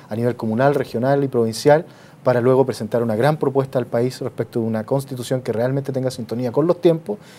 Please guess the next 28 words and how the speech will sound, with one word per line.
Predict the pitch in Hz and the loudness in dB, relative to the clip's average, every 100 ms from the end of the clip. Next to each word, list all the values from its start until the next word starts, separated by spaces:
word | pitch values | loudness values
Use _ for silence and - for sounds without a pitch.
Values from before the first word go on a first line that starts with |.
| - | -10
y | 120 | 0
que | 127 | 4
logremos | 127 139 135 | 4 4 2
superar | 120 120 131 | 0 2 2
también | 131 123 131 139 | 0 -2 -4 -4
esta | 131 127 | -6 -4
constitución | 117 117 113 127 | -4 -6 -8 -8
que | 120 | -4
ya | 113 127 131 - - - | 0 0 -2 -10 -16 -6
no | 117 120 | 0 0
está | - 147 | 4 6
a | 156 | 6
la | |
altura | 131 135 139 135 | 4 2 4 4
de | 127 | 2
las | 117 | -2
demandas | 113 123 127 123 | -2 -2 -2 -6
sociales | 113 135 131 135 135 - - - - - - | -4 2 2 0 -6 -16 -20 -20 -20 -10 -2
y | 139 | 2
de | 127 | 4
participación | 131 127 120 110 - 139 | 2 -2 -4 -4 0 2
y | 135 | 4
democracia | 117 104 127 - 123 | 2 2 0 0 -4
que | 123 123 | -2 -4
nosotros | 117 120 113 | -4 -6 -6
hoy | 110 | -4
día | 107 120 117 - | 0 2 0 -2
aspiramos. | - - 123 92 | -6 -2 -2 -2